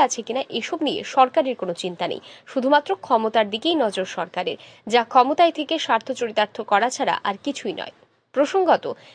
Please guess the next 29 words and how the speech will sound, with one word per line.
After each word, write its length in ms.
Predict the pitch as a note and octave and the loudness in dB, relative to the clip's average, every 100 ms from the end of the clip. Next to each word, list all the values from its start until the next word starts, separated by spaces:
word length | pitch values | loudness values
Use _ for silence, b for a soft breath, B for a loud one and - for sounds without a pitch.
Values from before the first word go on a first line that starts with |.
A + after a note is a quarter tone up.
| B A#3 | B 2
আবগারি 300 | A#3 D#4 F4 | 4 2 2
দুর্নীতি 340 | E4 D#4 D#4+ | 0 -2 0
মামলায় 420 | C#4+ B3+ B3 D#4+ - | 2 2 2 0 0
ইডির 280 | A#3 C#4 D4 | -4 -4 -4
হাতে 260 | B3 A#3+ | -4 -4
গ্রেফতার 440 | G#3 G3 - F#3+ F#3 | -4 -4 -2 -2 -2
হন 180 | A#3+ C#4+ | -4 -2
অরবিন্দ 420 | - G#3+ B3+ C#4 B3+ | 0 2 2 0 -2
কেজরিওয়াল। 440 | F#3+ E3+ F3 B2 - | -2 -4 -2 -4 -4
তিহার 240 | - G#3+ G3+ | -4 -2 -2
জেলেই 280 | F#3+ G#3 C#4+ | -2 -4 -2
রয়েছেন 300 | D4 C#4+ D#4 | -2 -2 -4
তিনি। 220 | C#4+ C4 - B B B | -4 -4 -6 B B B
জামিনের 420 | A3 A#3 C#4 E4+ D4 A3+ | 2 2 2 -2 0 2
আর্জি 220 | A3+ D4+ | 2 2
জানিয়েও 340 | D#4+ D#4+ C4 G#3 | 2 4 2 4
লাভ 220 | A3 F3+ F#3 | 4 2 -2
হয়নি। 220 | F3 - _ | -8 -8 _
তবে 160 | G#3+ G3+ | 0 2
জেলে 240 | F#3+ G3+ B3 | 0 -2 -2
থাকলেও 360 | G#3 A#3+ C#4 - B B A#3+ | -4 -2 0 -2 B B 2
মুখ্যমন্ত্রী 500 | C4+ - D#4+ D#4+ D#4+ | 2 4 -2 -2 0
পদে 260 | A#3 G#3+ D#4 - | 4 4 4 -4
থেকে 180 | C#4 C4+ | -6 -6
গিয়েছেন 340 | A3 G3 C#4 D#4+ | -2 -2 -2 -4
কেজরি। 400 | G#3 F3+ - - - - G#3 | -2 -2 -6 -14 -14 -6 -4
যদিও 240 | G3 C#4+ - G3+ | 0 2 2 2
আপ 80 | F#3+ G3+ | 0 -4
নেতৃত্ব 340 | G#3 D4 D4 | -4 -4 -4